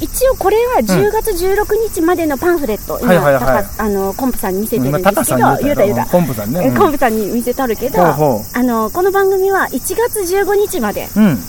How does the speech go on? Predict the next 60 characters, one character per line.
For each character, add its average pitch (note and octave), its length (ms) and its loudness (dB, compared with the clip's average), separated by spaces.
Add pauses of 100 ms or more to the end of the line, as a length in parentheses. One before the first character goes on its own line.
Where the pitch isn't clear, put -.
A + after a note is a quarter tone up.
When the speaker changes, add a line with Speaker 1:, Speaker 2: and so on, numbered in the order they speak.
(180)
Speaker 1:
あ G#3 80 -6
の、 F3 180 -4 (1040)
一 C#4 240 -4
日 D#4+ 260 -2
に F#3+ 80 -2
一 - 140 -10
回 C#4+ 180 -4
し - 80 -8
か G3+ 80 -6
や F#3 120 -6
ら G3 80 -6
な G3 120 -6
い F#3 40 -6
ん F#3 60 -10
で G#3+ 80 -12
す - 100 -12
け B3+ 80 -12
ど G#3 80 -12
も。 - 120 -12
Speaker 2:
う G3+ 40 6
ん、 A3 60 8
う - 20 6
ん、 E3+ 360 2
う C#4+ 40 2
ん。 G#3 160 0
あ、 B3+ 40 6
Speaker 1:
リ D#4 80 6
ニ G#4 100 6
ュ - 20 4
ー C#5 60 4
ア - 40 4
ル G#4+ 80 4
し G#4+ 80 0
た D#4 100 2
か A#3 100 6
ら、 F#3+ 80 4
Speaker 2:
一 F3 40 -4
日 - 20 -12
に - 0 -
一 - 20 -12
回 G4 160 2
し - 60 -4
か - 120 4
や - 60 6
ら - 60 6
ん - 40 4
か - 60 4
っ - 20 4
た。 - 20 4
Speaker 1:
リ - 0 -
ニ - 0 -
ュ - 0 -
ー - 20 4
ア - 20 4
ル - 60 2
し - 60 0
た A#3+ 80 0
か A3+ 80 -2
ら G3+ 120 -2
ね、 F#3+ 240 -4